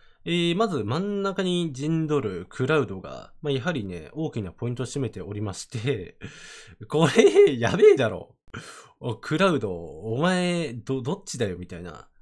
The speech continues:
ティファとエアリス。まあ、両方に好意があると。一方で、ティファとエアリスも、どちらもクラウドに、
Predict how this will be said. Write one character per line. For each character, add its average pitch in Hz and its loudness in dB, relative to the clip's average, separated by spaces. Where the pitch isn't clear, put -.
テ 233 -4
ィ - -2
フ 202 0
ァ 190 2
と 175 -2
エ 117 0
ア 113 2
リ 92 -8
ス。 - -14
ま 131 -2
あ、 - -2
両 170 -4
方 175 -8
に 170 -2
好 160 -6
意 110 -4
が 95 -8
あ 95 -10
る 92 -12
と。 67 -14
一 170 -6
方 170 4
で、 123 0
テ 196 -4
ィ - -4
フ - 0
ァ 131 0
と 113 -4
エ 165 -4
ア 160 0
リ 160 -4
ス - -10
も、 175 -2
ど 110 -6
ち 139 -4
ら 131 -2
も 127 -2
ク 147 -8
ラ 156 -2
ウ 147 -2
ド 151 -6
に、 160 -4